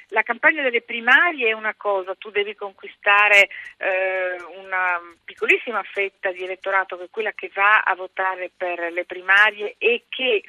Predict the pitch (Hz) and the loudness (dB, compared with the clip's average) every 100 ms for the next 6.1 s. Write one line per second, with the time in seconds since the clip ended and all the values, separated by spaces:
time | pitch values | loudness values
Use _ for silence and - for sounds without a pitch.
0 | - 202 214 202 208 208 - 240 240 - | -14 -12 -12 -10 -10 -12 -4 -2 -2 -2
1 | 180 180 175 165 170 _ - 214 214 214 | -4 -4 -8 -12 -20 _ -14 -12 -10 -8
2 | 226 269 240 220 208 220 - 214 220 214 | -8 -6 -4 -6 -8 -14 -10 0 0 0
3 | - - - - - - 202 196 196 196 | -8 -14 -14 -16 -14 -2 2 4 4 2
4 | _ 208 - 208 214 214 202 196 - 202 | _ -18 -14 -2 2 4 2 -2 -6 -14
5 | 208 - 247 262 247 - - 247 247 240 | -12 2 2 4 0 -2 -2 0 4 4
6 | 233 | 4